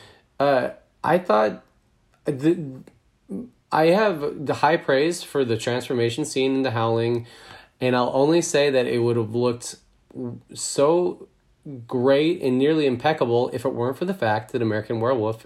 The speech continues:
exists. American Were-, Werewolf in London exists. And the fact that American Werewolf in London exists makes The Howling, sadly,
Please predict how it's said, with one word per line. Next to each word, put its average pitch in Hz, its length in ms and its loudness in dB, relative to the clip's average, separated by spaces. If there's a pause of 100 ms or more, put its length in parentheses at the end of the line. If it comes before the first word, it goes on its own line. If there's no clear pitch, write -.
exists. 117 560 -8
American 120 340 -2
Were-, 113 140 -2
Werewolf 120 440 -4
in 117 100 -4
London 117 260 -4
exists. 120 480 -6 (260)
And 139 120 6
the 139 40 4
fact 147 280 2
that 156 100 6
American 135 420 2
Werewolf 127 400 2
in 123 120 -2
London 127 260 2
exists 117 640 0 (320)
makes 123 720 0 (280)
The 131 140 0
Howling, 123 580 2
sadly, 117 1000 0